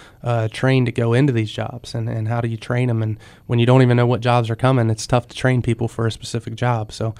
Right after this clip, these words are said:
i-, it's a very complex problem. Um, there's, there's a lot of issues, and, and everywhere has a lot of issues. Um, still a great place to live. I'd never wanna live anywhere else. And, and I honestly see, um, bright things coming for the area, and I think it's just gonna continue.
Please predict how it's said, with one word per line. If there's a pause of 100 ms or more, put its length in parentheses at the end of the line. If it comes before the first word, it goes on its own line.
(400)
i-,
it's
a
very
complex
problem.
Um,
there's,
there's
a
lot
of
issues,
and,
and
everywhere
has
a
lot
of
issues.
Um, (280)
still
a
great
place
to
live.
I'd
never
wanna
live
anywhere
else.
And,
and
I
honestly
see, (440)
um,
bright
things
coming
for
the
area,
and
I
think
it's
just
gonna
continue.